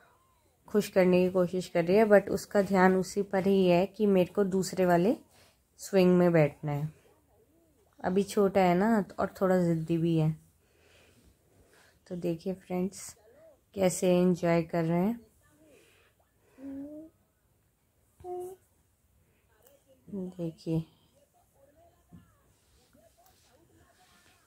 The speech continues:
और थोड़ी देर में ही मानू परेशान करने लग गया था कि मुझे उतरना है, उतरना है। तो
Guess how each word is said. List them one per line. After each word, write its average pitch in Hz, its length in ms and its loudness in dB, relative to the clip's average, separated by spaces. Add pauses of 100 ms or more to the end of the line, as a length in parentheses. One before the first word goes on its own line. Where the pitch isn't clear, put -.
(140)
और 180 180 -4 (220)
थोड़ी 208 240 2
देर 190 340 0
में 190 140 0
ही 190 360 -2 (140)
मानू 180 560 -2 (160)
परेशान 180 520 -2
करने 180 320 -2
लग 165 280 -4
गया 165 140 -4
था 190 200 -16 (480)
कि - 80 -10
मुझे 180 280 -2
उतरना 165 520 -2
है, 180 260 -2
उतरना 165 480 -4
है। 190 240 -4 (720)
तो - 140 -6